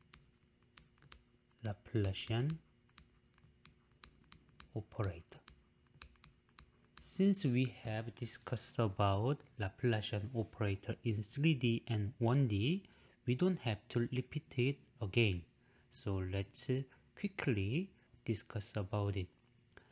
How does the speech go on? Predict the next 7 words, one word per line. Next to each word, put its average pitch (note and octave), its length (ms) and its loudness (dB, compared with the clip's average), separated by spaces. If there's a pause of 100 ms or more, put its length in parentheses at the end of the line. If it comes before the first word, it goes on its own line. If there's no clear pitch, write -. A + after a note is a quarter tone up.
(400)
Mm, C#3 560 4 (220)
Laplace F#3+ 480 2
equation A2 800 0
is A2+ 300 -2
second F#3 420 0
order G#2+ 220 2
differentiation. G#2+ 1400 -2